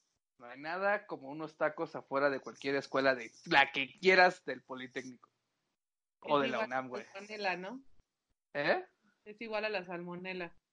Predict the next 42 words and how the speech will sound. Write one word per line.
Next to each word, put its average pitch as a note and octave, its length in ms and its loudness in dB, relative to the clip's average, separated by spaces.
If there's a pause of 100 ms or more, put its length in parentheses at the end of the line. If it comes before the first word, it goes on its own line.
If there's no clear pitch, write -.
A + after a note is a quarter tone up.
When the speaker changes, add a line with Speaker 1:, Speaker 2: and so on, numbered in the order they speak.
(120)
Speaker 1:
Jamás. D3 840 2 (560)
Detalle. D3 680 2 (600)
Detalle A#3 520 4
de E3+ 120 -2
gordo. C#3+ 380 0 (1000)
Cualquier F#3+ 380 -6
comida F#3+ 340 -4
frita F3 280 -6
jamás D3 380 -6
te D3+ 60 -4
va D3 60 2
a D3 40 0
hacer C#3+ 180 -6
daño. B2 220 -4 (420)
Speaker 2:
No C4+ 180 2
mames, C#4 260 4
<laughs> - 280 2
sí, E4+ 200 8
súper - 460 6
de D4+ 180 2
gordo. C#4 600 2 (1040)
Speaker 1:
La C#3 180 0
comida F#3 320 6
frita G3+ 300 2
no F#3+ 80 2
hace G3 140 -2
daño F#3 300 -2
porque D3 240 -6
mata D#3+ 300 0
todas E3+ 220 2
las C#3+ 120 0
bacterias, D#3 440 -4
el C3 100 -12
aceite D3 340 -6
a C#3 40 0
la B2+ 100 -4
temperatura B2+ 540 -6
a C3 40 -2
la B2 80 -8
que - 120 -20
se B2+ 80 -16
encuentra. B2 360 -16